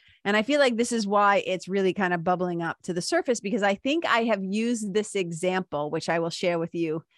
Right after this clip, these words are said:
dear listener, in a moment. Uh, I think I have shared this example several times this past <laughs> week with different clients. And I'm like, "Okay, if it's helpful to these people who I love and adore and work with,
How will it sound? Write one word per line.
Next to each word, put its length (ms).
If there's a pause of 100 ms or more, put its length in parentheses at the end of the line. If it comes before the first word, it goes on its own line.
(160)
dear 220
listener, 580
in 140
a 60
moment. 560 (400)
Uh, 140
I 40
think 180
I 120
have 100
shared 380
this 180
example 640
several 520
times 540
this 200
past 480
<laughs> 20
week 260 (360)
with 260
different 320
clients. 560
And 80
I'm 100
like, 240
"Okay, 480
if 140
it's 140
helpful 480
to 140
these 320
people 520
who 140
I 160
love 240
and 80
adore 280
and 100
work 200
with, 220